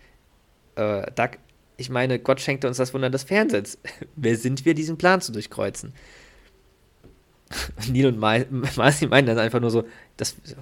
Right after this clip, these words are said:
wir schauen den History Channel. Oder nur den History Channel.“ Und dann sind halt Doug und Carrie wieder so voll genervt von den beiden, also von Neil und Marcy. Also man merkt halt so richtig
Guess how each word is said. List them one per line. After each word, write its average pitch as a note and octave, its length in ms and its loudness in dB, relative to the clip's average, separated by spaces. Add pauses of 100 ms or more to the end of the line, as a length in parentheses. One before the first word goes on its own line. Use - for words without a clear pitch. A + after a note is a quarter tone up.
wir B2+ 160 -2
schauen D#3+ 240 -2
den D3 100 -2
History - 380 -6
Channel. G2+ 300 -10 (320)
Oder A2 140 2
nur C#3+ 200 6
den A#2+ 100 6
History G#2 360 -8
Channel.“ G#2 340 -8 (720)
Und A#2+ 80 -4
dann A#2+ 100 0
sind B2+ 160 -4
halt B2+ 140 -2 (300)
Doug B2+ 160 -2
und B2 120 -4
Carrie A#2+ 280 -2
wieder C3 200 4
so A#2+ 80 -6
voll A#2 240 2
genervt A#2+ 500 2
von C#3 140 -4
den B2+ 160 2
beiden, A#2+ 320 2
also A2+ 140 -2
von A2 340 -4
Neil A#2 320 -4
und A2+ 140 -4
Marcy. A2 320 -2
Also G#2+ 160 -4
man G#2 100 -10
merkt A2 260 -12
halt G2+ 80 -12
so G#2+ 100 -8
richtig A#2+ 420 -4